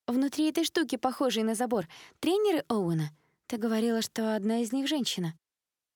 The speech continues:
"Ограждённая зона называется октагоном", отвечаю я. "Каттер, женщина, главный тренер Оуэна, но Лазарус тоже с ним работает. Сегодня он здесь в качестве катмена". "Что такое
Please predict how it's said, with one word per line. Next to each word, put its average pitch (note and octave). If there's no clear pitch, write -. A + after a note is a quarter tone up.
"Ограждённая G3+
зона F#3+
называется F#3+
октагоном", D#3+
отвечаю E3
я. D3+
"Каттер, F3
женщина, E3
главный A3
тренер G3+
Оуэна, D#3+
но C4+
Лазарус A#3+
тоже F3
с E3
ним E3
работает. E3
Сегодня A#3
он G#3+
здесь G3+
в -
качестве F3+
катмена". D#3+
"Что -
такое F#4